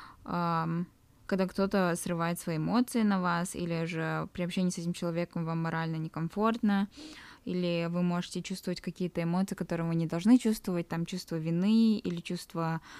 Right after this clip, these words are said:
ам, стыда или что-то вот такое, но при этом с вашей стороны никаких, а,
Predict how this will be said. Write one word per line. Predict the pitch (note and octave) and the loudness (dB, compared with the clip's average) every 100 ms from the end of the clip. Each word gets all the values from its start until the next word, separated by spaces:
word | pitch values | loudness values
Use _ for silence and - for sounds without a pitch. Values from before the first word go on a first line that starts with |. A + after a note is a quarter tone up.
| - - | -18 -8
ам, | - D#3+ D#3 D#3 D#3 | -4 -2 0 0 -2
стыда | - - D#3+ F3 G3 A3 | -4 -4 -2 2 2 4
или | G3 E3+ | 2 0
что-то | E3+ F3+ E3+ | -2 -4 -4
вот | E3 | -4
такое, | E3 - F#3 A3 A3+ F3 - - | -6 -4 0 2 2 0 -4 -2
но | F#3 F3+ | 0 0
при | F#3 | 0
этом | F3+ F3+ F#3 E3+ E3 | 2 0 0 0 0
с | F3 - | -2 -2
вашей | F3+ | -4
стороны | F#3 - F3 F3 F3 F#3+ F#3 E3+ - | -4 -2 0 2 2 4 2 0 0
никаких, | - E3+ F3+ - F3 - | 0 0 -4 -4 -6 -6
а, | F3+ E3+ E3+ | -6 -2 -4